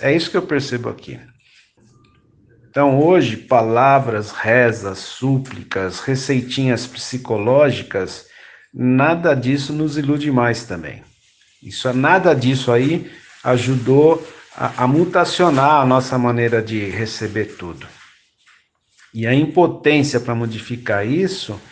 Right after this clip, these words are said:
é percebida como nunca antes. Nada do que nós experimentamos, do que nós buscamos, do que nós conhecemos, alterou essa estrutura que é adulterada pelo medo, pelo cálculo autocentrado.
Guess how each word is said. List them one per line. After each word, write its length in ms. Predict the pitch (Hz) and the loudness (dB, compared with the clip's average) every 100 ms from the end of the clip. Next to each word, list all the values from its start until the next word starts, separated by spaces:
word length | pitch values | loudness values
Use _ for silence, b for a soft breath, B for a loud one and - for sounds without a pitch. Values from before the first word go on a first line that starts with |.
| B B B B | B B B B
é 80 | 123 | -8
percebida 760 | 120 147 147 156 139 151 151 | -2 -2 0 0 0 0 -2
como 300 | 160 156 151 | -4 -2 2
nunca 680 | 143 147 165 131 110 95 78 | 2 4 2 0 -4 -6 -10
antes. 380 | 76 - - - B B B B B B B - | -14 -14 -14 -14 B B B B B B B -6
Nada 580 | 120 135 170 175 180 170 | -2 2 2 2 2 4
do 160 | 147 | 2
que 160 | 147 151 | -2 0
nós 220 | 139 135 | 2 2
experimentamos, 840 | 127 - 135 123 110 110 123 123 113 | 2 -2 -2 0 -2 0 0 0 -2
do 80 | 110 | -4
que 100 | 123 | -2
nós 240 | 117 110 | 0 -2
buscamos, 800 | 110 117 - - 113 117 113 110 | -6 -6 -8 -4 0 2 2 -2
do 80 | 107 | -6
que 100 | 117 | -6
nós 220 | 113 110 | -6 -6
conhecemos, 600 | - 110 104 - 127 131 | -6 -6 -6 -2 0 2
alterou 540 | 139 135 143 135 151 | 0 2 0 4 6
essa 320 | 143 127 127 | 4 4 0
estrutura 720 | 120 - 123 117 - 147 131 104 B B B B | -4 -4 -6 -6 -4 -2 0 -2 B B B B
que 80 | - | -2
é 40 | 127 | 0
adulterada 680 | 123 131 131 120 123 123 113 | 2 0 2 4 4 2 0
pelo 360 | - 120 107 | -2 -2 -2
medo, 340 | 98 92 82 - b b b _ | -6 -10 -12 -16 b b b _
pelo 220 | 117 113 | -8 -8
cálculo 520 | 110 127 117 107 110 | -2 2 2 0 -2
autocentrado. 760 | 104 98 - 107 92 90 82 | -4 -4 -8 -8 -8 -8 -10